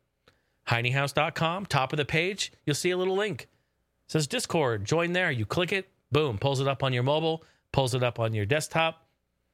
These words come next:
It's tons of fun. Join in. Top left of your screen, you'll see a little podcast chat room. Join in. You'll see us. We're all in there. We're hanging out. Water's good. We're all in the sauna, but don't worry. We have our towel on. You don't have to look at anything you don't want to.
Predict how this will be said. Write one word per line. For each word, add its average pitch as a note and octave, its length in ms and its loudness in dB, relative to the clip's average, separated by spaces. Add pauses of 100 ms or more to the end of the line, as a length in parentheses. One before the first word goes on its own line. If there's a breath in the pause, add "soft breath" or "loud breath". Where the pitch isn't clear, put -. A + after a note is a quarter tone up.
(500)
It's - 100 -10
tons C#3 220 0
of B2 80 -2
fun. C3+ 340 0
Join C3+ 300 2
in. C3+ 220 0 (240 soft breath)
Top F3 260 2
left D#3+ 240 0
of D#3+ 60 -2
your D3 80 0
screen, D#3 300 -2
you'll D3 100 0
see E3 140 -2
a D3+ 60 -2
little D3 160 0
podcast D3 720 0
chat D3 420 0 (880)
room. F3 400 2 (100)
Join F3 300 2
in. A#3 220 0
You'll D3 120 2
see A3 220 0
us. - 180 -4
We're C#4+ 80 0
all F3+ 160 4
in A#2 120 2
there. C3 180 0
We're A3+ 100 -2
hanging A2+ 300 0
out. C3 200 0
Water's C#3 360 0
good. C3+ 360 0 (380 soft breath)
We're B3+ 140 4
all A3 180 0
in F3+ 60 0
the E3 80 0
sauna, D3+ 400 2
but E3+ 100 -2
don't C#3+ 200 0
worry. A2 300 2 (280 soft breath)
We A2 100 2
have G#2 200 0
our F#2+ 60 -2
towel F#2+ 340 -2
on. D#2+ 240 -6
You F#2 100 -2
don't F#2+ 120 0
have F#2+ 160 -4
to F2+ 80 -6
look F2+ 180 -2
at F2 60 -4
anything F2+ 300 -2
you F2+ 80 -2
don't E2+ 160 -4
want E2+ 200 -8
to. F#2+ 160 -6